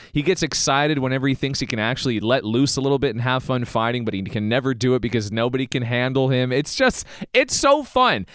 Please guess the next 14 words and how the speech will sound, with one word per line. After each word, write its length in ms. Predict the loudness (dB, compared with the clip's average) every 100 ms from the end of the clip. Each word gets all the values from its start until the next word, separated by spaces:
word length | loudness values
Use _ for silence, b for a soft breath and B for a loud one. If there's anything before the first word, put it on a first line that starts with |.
| B -2
It 120 | 0
is 160 | -2
the 160 | -2 -4 -4
perfect 480 | 0 0 0 -2 -2
satire 560 | 0 2 2 2 0 2
for 140 | 0
a 40 |
superhero, 480 | 2 2 2 2 2 0
and 120 | 0
it 80 | 0
is 160 | 0
my 180 | 0 -2
favorite 580 | -4 -4 0 2 0 0
superhero 580 | 0 0 0 0 0